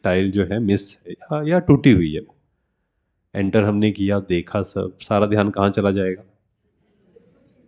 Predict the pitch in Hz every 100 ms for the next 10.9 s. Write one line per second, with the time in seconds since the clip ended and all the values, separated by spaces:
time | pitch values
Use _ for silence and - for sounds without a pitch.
0 | _ _ _ _ _ _ 110 127 143 170
1 | 127 95 - 143 - 147 - 127 127 110
2 | 143 170 - 104 127 185 196 156 127 104
3 | 98 82 80 - - _ _ _ _ _
4 | _ _ - _ _ _ _ _ _ _
5 | _ _ _ _ _ - 104 95 - 110
6 | 107 101 90 90 - 82 76 78 78 92
7 | 92 - 101 85 - 90 107 175 - _
8 | _ _ _ _ - 95 98 104 - 104
9 | 95 98 101 120 120 113 107 110 110 110
10 | 107 113 98 - 113 113 - 139 202